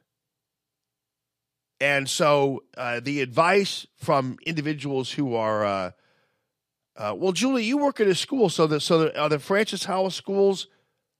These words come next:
not closed? I don't have a list of the school closings in front of me, but yeah, I mean, half the time they're telling you to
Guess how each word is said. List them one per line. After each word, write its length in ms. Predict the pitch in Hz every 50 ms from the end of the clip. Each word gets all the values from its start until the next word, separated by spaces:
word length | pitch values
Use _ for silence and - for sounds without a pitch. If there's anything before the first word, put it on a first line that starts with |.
| _
not 240 | - 180 180 180 -
closed? 380 | - - 175 180 180 185 175 185
I 60 | 170
don't 120 | 175 156
have 180 | 117 127 120 107
a 40 | 104
list 260 | 87 95 95 - -
of 80 | 92 87
the 60 | 85
school 300 | - - - 101 92 90
closings 440 | - 95 87 87 - 85 80 - -
in 80 | 85
front 240 | 80 - 98 92 90
of 60 | 87
me, 100 | 87 87
but 200 | 85 85 80 78 _ _ _ _ _ _ _ _ _ _ _ _ _ _ _ _ _ _ _ _ _ _ _ _ _ _ _ _ _ _ _ _ _ _ _ _ _ _ _ _ _ _ _ _ -
yeah, 880 | 92 92 85 71 64 50 _ _ _ _ _ 117 _ - 170 220 190 143
I 160 | 117 117 147
mean, 240 | 175 165 151 165 156
half 320 | - - 202 208 262 -
the 80 | 302 240
time 300 | - 208 202 190 175 160
they're 100 | 160 147
telling 360 | - - 175 180 180 175 165
you 80 | 165
to 180 | 151 139 127